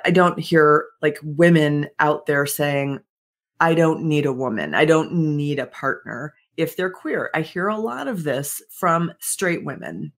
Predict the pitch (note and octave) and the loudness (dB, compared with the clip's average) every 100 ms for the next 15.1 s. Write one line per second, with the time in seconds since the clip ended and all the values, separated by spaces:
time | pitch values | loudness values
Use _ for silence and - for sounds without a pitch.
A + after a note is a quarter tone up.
0 | _ _ F3+ F3 F#3+ F3 E3+ D#3+ D3+ D#3 | _ _ -4 2 4 4 4 2 2 2
1 | C#3+ C#3+ D#3 C#3 C3 B2+ - D3 - C#3+ | 2 2 0 0 -2 -8 -10 -12 -6 -4
2 | C3 C3+ C#3+ _ C#3+ B2 C3 - C3+ - | -4 -6 -10 _ -6 -6 -8 -10 -10 -8
3 | C#3 C#3+ C3 - G#1+ - - - C2+ - | -8 -8 -8 -10 -10 -8 -10 -8 -10 -10
4 | A#1 - - - - - - - - - | -14 -16 -16 -16 -16 -20 -20 -20 -20 -20
5 | - _ _ _ _ _ G#3+ A3 G#3 G3 | -20 _ _ _ _ _ 6 6 6 6
6 | G#3 G3+ - _ _ _ _ - D#4+ G4 | 6 6 0 _ _ _ _ 0 0 0
7 | A#4 A4+ - A3+ C4+ - D#3 C#3 C3+ D#3+ | -4 -4 -4 -2 0 0 0 2 0 4
8 | F3+ F3 F3+ G#3 D#4 F#4+ A3 F#3 E3+ E3 | 2 2 0 0 0 0 2 2 2 0
9 | E3 E3 E3 E3+ F#3+ C4+ C4 B3+ A3+ F#3+ | 0 0 0 0 0 -2 -6 -4 -2 0
10 | F#3 F#3 F3 F#3 F3+ D#3+ D#3 - D#3 A2+ | -2 -2 -4 -6 -4 -4 -4 -2 -2 -2
11 | D#3+ - E3 A3 D4 B3 A#3 G#3+ F3+ F3+ | -4 0 0 0 0 2 2 2 2 0
12 | E3+ D3+ D#3 E3 D#3 D3 E3+ C4 C#4 - | -2 -2 0 2 2 0 -2 -6 -10 -6
13 | F3+ F3 E3 D#3+ - D#3+ D3+ D3 D3+ D#3 | -2 -2 -4 -8 -6 -4 -4 -4 -6 -4
14 | D3+ - C#3+ D3 D3+ A3 - E3+ D3+ C#3 | -4 -6 -4 -2 -2 -4 -4 -4 -2 -4